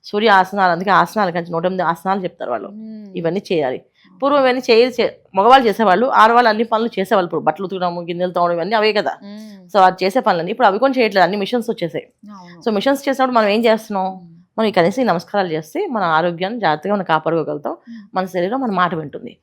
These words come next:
Speaker 2: ఓకే.
Speaker 1: సింహరాశి వాళ్ళు తీసుకోవాల్సిన జాగ్రత్తలు ఏంటి? ఈ పక్షం అంతా కూడా జాగ్రత్తగా రవితో రాహు కలిసి ఉన్నంత కాలం
Speaker 2: మ్మ్.
Speaker 1: ఈ జాగ్రత్తగా ఉంటే ఎటువంటి రోగం అనేది వీళ్ళ ఒంటి మీదకి రాదు.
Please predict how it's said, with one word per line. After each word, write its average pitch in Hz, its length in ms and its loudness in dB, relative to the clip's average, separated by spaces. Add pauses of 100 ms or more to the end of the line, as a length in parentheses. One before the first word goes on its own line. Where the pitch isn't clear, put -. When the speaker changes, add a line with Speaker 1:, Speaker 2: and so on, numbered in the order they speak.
Speaker 2:
ఓకే. 180 220 -20
Speaker 1:
సింహరాశి 214 420 0
వాళ్ళు 185 140 -2
తీసుకోవాల్సిన 170 500 -10
జాగ్రత్తలు 160 380 -4
ఏంటి? 190 120 -6
ఈ 240 220 -4
పక్షం 196 320 -2
అంతా 165 240 -4
కూడా 156 240 -4
జాగ్రత్తగా 190 560 0
రవితో 208 440 0
రాహు 180 300 4
కలిసి 160 300 -4
ఉన్నంత 156 420 -10
కాలం 147 320 2 (120)
Speaker 2:
మ్మ్. 220 140 -14 (340)
Speaker 1:
ఈ 220 100 -2
జాగ్రత్తగా 196 460 2
ఉంటే 180 340 -4
ఎటువంటి 233 340 -2
రోగం 170 260 0
అనేది 170 200 -2
వీళ్ళ 190 220 -2
ఒంటి 160 220 -6
మీదకి 214 260 -6
రాదు. 147 380 -2